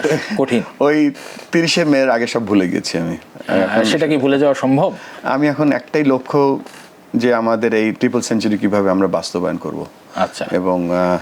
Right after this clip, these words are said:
Speaker 2: কিভাবে সামনের দিকে এগিয়ে যাব।
Speaker 1: আরেকটা জিনিস যেটা শুনেছি যে বিপিএল নিয়ে একটা মিটিং হয়েছে এবং সেখানে আপনি এবার অন্তত বিপিএলটা না করার পক্ষে ছিলেন। হ্যাঁ, যদিও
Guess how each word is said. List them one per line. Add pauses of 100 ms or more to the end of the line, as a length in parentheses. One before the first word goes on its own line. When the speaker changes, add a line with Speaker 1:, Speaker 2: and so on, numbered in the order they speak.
(340)
Speaker 2:
কিভাবে
সামনের
দিকে
এগিয়ে
যাব। (120)
Speaker 1:
আরেকটা
জিনিস
যেটা
শুনেছি
যে
বিপিএল
নিয়ে
একটা (200)
মিটিং
হয়েছে
এবং
সেখানে
আপনি (380)
এবার
অন্তত
বিপিএলটা
না
করার
পক্ষে
ছিলেন। (400)
হ্যাঁ,
যদিও